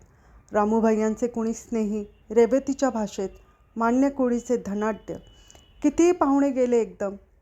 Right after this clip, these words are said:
तर पंचपक्वान्नांचं जेवण खिलवणारे, तुपाचा तांब्या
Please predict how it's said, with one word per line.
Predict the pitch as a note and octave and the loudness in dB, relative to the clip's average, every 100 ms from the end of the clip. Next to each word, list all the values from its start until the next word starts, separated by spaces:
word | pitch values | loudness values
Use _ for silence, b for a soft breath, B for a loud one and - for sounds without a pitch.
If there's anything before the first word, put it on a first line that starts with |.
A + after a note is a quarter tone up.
| - | -8
तर | A#3 | -8
पंचपक्वान्नांचं | - A#3+ A#3+ C#4 C4+ A#3 A3+ A3+ A3+ A3 G#3+ A3 | -4 -4 -2 -2 -2 -4 -4 -2 0 -2 0 -2
जेवण | G#3+ G3+ G#3+ G#3+ - | 0 0 -2 -4 -8
खिलवणारे, | - G3+ G#3+ G#3+ F#3+ F#3 F#3 b b b b _ | -4 0 2 0 -4 -6 -12 b b b b _
तुपाचा | C4+ C#4 C#4 C#4+ | 2 2 2 0
तांब्या | C#4 A#3 A3+ | 0 -2 -2